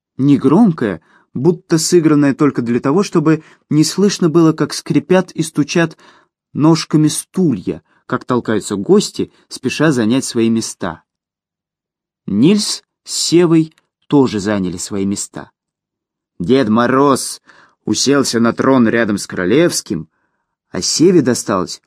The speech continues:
угловое кресло. Почётное, но не из главных. "А ты чего хотел?" спросил себя Сева. "Здесь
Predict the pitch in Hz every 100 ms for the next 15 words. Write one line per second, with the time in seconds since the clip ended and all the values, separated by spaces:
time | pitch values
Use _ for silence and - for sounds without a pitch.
0 | _ - 117 120 135 113 95 85 120 98
1 | 73 - - _ _ _ _ _ _ _
2 | - 92 - 151 214 165 101 - _ _
3 | _ _ _ - 104 92 90 139 160 117
4 | 85 60 - - _ _ _ _ _ _
5 | _ _ _ _ _ 220 202 131 131 117
6 | 120 113 113 98 - 110 117 - 117 113
7 | - 107 98 - _ _ _ _ _ 107
8 | 117 214 214